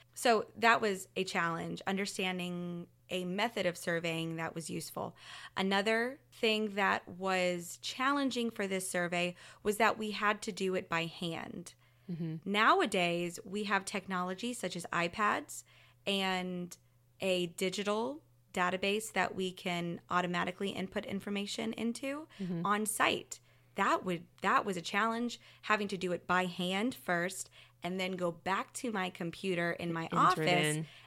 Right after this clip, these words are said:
Speaker 1: and enter it in.
Speaker 2: Mm-hmm.
Speaker 1: A third challenge that we had here in Louisiana, we switched our forms. So we had a very lengthy form for the inventory, and you can get an inventory form, um,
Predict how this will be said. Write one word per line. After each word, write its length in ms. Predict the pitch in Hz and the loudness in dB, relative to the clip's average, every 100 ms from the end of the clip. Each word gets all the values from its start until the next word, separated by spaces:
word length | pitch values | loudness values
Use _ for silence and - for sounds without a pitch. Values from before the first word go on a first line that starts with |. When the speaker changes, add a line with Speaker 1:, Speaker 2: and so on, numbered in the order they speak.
| - | -4
Speaker 1:
and 160 | 190 185 | -2 0
enter 340 | 190 190 180 | -2 0 0
it 120 | 175 | 2
in. 280 | 180 170 175 | 2 0 -2
Speaker 2:
Mm-hmm. 360 | 185 170 170 160 151 - - - - - | 0 2 2 0 -4 -10 -20 -20 -6 -2
Speaker 1:
A 80 | |
third 500 | 185 - 285 320 330 | -2 2 2 4 0
challenge 500 | - 226 185 180 175 | -2 0 2 2 -2
that 180 | 180 - | -2 -4
we 100 | 175 | -4
had 460 | 165 170 170 170 180 - | -2 0 0 0 -6 -14
here 260 | 202 220 | -2 2
in 120 | 208 208 | 2 2
Louisiana, 840 | 196 196 180 180 185 190 175 170 | 0 -2 -2 0 2 2 0 -2
we 260 | - 175 185 | -6 -6 -6
switched 480 | 175 - 208 202 - | -4 -4 -4 -4 -2
our 140 | 175 | -2
forms. 720 | 170 190 185 202 277 311 - - _ _ - | -2 -4 -2 -2 -2 -6 -10 -14 _ _ -6
So 180 | - | 0
we 140 | 208 220 | 2 2
had 180 | 220 208 | 4 4
a 60 | |
very 260 | 190 220 269 | 2 0 2
lengthy 460 | 320 339 330 - | 2 2 0 -2
form 640 | 202 - 185 175 170 170 - | -4 -2 0 0 0 -2 -6
for 140 | - 196 | -4 -2
the 140 | 185 | -2
inventory, 640 | 190 185 180 170 165 170 175 | -2 -2 -2 -4 -2 -2 0
and 140 | 220 | 0
you 80 | 269 | 0
can 180 | 330 320 | 2 4
get 260 | 247 233 - _ _ - | 6 4 2 _ _ -2
an 140 | 196 | -2
inventory 720 | 196 190 208 247 240 254 247 254 | 0 0 0 0 0 0 0 0
form, 480 | - 262 262 269 277 - - | -2 0 0 0 -4 -10 -6
um, 340 | 202 180 175 | -2 0 -2